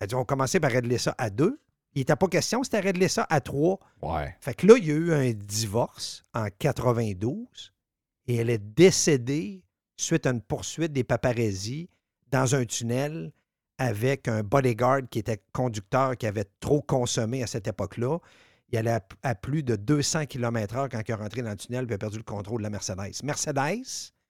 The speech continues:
Speaker 1: ont fait l'inspection du véhicule. Ils n'avaient jamais vu un char scrap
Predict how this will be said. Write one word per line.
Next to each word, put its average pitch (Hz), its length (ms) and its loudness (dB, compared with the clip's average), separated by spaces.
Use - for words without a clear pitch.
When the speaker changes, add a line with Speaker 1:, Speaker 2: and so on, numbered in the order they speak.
Speaker 1:
ont 131 180 4
fait - 340 -2
l'inspection 170 540 0
du 131 100 -4
véhicule. 139 480 0
Ils 120 140 -2
n'avaient 113 300 0
jamais 151 520 2
vu 135 200 -4
un 127 120 -4
char 135 400 -4
scrap - 640 -2